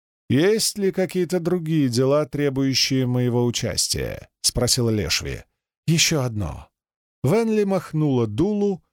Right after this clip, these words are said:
и тот подошел, ведя за собой очень испуганную женщину-человека. Одетая в скромную одежду рабочего,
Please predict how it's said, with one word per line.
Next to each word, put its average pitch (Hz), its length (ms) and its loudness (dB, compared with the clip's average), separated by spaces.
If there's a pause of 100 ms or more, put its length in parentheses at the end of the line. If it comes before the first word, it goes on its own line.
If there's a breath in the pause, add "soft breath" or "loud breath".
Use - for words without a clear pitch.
(300)
и 123 100 2
тот 220 200 0
подошел, 202 460 2
ведя 165 340 0
за 143 120 -2
собой 151 560 0
очень 208 400 -2
испуганную 165 880 0 (260 soft breath)
женщину-человека. 143 1800 0 (800)
Одетая 131 440 2
в - 60 0
скромную 135 580 0
одежду 127 380 0
рабочего, 160 640 -2